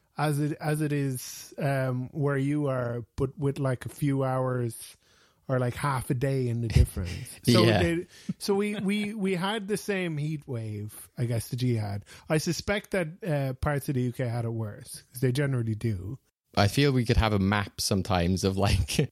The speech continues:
Speaker 2: <laughs> podcast guests and everything, like, where the weather is moving to. Sometimes it's London, so like you said, it would be, like, coming over to us soon, and then it'll be coming to you guys, and then other times we're talking, like, north, south, so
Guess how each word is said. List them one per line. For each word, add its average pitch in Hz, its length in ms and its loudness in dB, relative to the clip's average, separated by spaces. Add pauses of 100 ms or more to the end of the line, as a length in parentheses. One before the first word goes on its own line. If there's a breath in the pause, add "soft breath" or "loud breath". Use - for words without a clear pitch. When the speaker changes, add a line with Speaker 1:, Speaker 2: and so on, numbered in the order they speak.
Speaker 2:
<laughs> - 80 -16
podcast 117 640 2
guests 104 340 2
and 101 80 2
everything, 95 320 4
like, 95 140 2
where 101 280 4
the 95 140 2
weather 95 300 2
is 90 100 0
moving 95 280 2
to. 87 180 0
Sometimes 110 400 0
it's 104 120 0
London, 127 400 2
so 117 180 0
like 98 200 2
you 104 60 -2
said, 113 260 0
it 104 60 4
would 98 80 0
be, 104 80 2
like, 98 180 2
coming 104 220 4
over 110 260 2
to 107 180 2
us 92 120 0
soon, 98 420 2 (460 loud breath)
and 98 160 2
then 101 120 4
it'll 92 80 4
be 95 120 0
coming 98 240 2
to 104 100 0
you 110 100 4
guys, 95 360 2
and 98 100 2
then 95 160 2
other 113 180 2
times 110 280 0
we're 104 60 0
talking, 104 340 0
like, 95 180 2
north, 104 360 2
south, 104 420 0
so 92 360 0